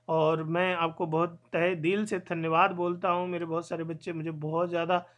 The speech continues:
अ, अच्छे अच्छे कमेंट करते हैं, उनको दिक्कत आता है तो हम लोग रिप्लाई ज़रूर करते हैं, और साथ साथ डिस्क्रिप्शन ज़रूर चेक किया करो, क्योंकि वहाँ अच्छे अच्छे लिंक्स तुम्हें मिल जाते हैं और बहुत सारे पीडीएफ़ फ्री मिल जाता है जो आपके काम आने वाला है।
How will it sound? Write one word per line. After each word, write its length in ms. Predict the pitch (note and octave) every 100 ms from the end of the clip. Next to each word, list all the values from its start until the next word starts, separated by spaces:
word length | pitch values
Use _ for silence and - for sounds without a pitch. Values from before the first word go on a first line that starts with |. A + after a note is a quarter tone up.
| _ _ -
अ, 200 | E3+ D#3+
अच्छे 220 | F3+ D3 F#3
अच्छे 180 | D#3+
कमेंट 360 | E3 E3 F3 F3
करते 260 | E3+ E3 F#3
हैं, 80 | F3
उनको 180 | E3 E3+
दिक्कत 380 | D#3+ - E3+
आता 260 | E3+ D#3+ E3+
है 60 | E3
तो 140 | F3
हम 140 | E3
लोग 120 | D#3+ D#3
रिप्लाई 360 | D#3 D#3 D#3
ज़रूर 300 | D3+ D3+ F3+
करते 340 | F3 F#3 F3+ F3+
हैं, 80 |
और 160 | F3+ F3+
साथ 280 | F3+ E3+ E3+
साथ 280 | F#3 F#3+ D#3+
डिस्क्रिप्शन 680 | D#3 D3 F3+ F3 A3+ G3+
ज़रूर 320 | F3+ F3+ G#3+
चेक 260 | G#3+ F3+ D#3+
किया 200 | - D#3+
करो, 240 | D3+ D3+ F3+ - _ - _
क्योंकि 240 | - E3+ F#3
वहाँ 140 | F#3 F#3+
अच्छे 160 | F#3
अच्छे 180 | G#3 G3
लिंक्स 440 | F#3 F3 F3+ F#3+ -
तुम्हें 220 | F3 F3
मिल 180 | F3 E3+
जाते 340 | D#3+ D#3 F3+
हैं 180 | D#3 D#3 - _ _
और 100 | -
बहुत 280 | D3+ E3+ G3+
सारे 180 | G3+ G3
पीडीएफ़ 460 | G3 F3+ E3+ F#3 F#3+
फ्री 240 | - E3+
मिल 180 | F3+ F3+
जाता 340 | E3+ D3 D3+
है 180 | C#3+ D3+ E3
जो 160 | D3+ F3
आपके 300 | E3+ E3 E3+
काम 300 | F3 E3 D#3+
आने 220 | D3+ D3+
वाला 280 | D3 C#3 C3+
है। 140 | C3+